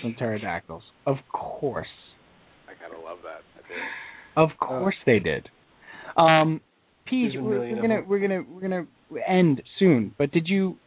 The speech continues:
Speaker 1: did you wanna stay on the Christmas topic, or did you wanna get in your Manny Pacquiao?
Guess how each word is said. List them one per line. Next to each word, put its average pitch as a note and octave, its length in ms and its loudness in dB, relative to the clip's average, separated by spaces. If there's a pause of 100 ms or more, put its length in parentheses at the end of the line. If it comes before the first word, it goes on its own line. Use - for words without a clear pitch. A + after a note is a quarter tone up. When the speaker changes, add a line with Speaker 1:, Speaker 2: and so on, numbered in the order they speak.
(300)
Speaker 1:
did E3 320 -4
you F3+ 80 4
wanna G3 240 6 (100)
stay G#3 160 6
on G3+ 140 4
the F#3+ 60 2
Christmas G#3 420 -2
topic, G3 340 -2
or F3 60 -2
did D#3 220 -4
you E3 100 -2
wanna E3 240 4
get D#3 200 2
in D3+ 100 2
your D3 100 2
Manny C#3 240 0
Pacquiao? G#2 400 -4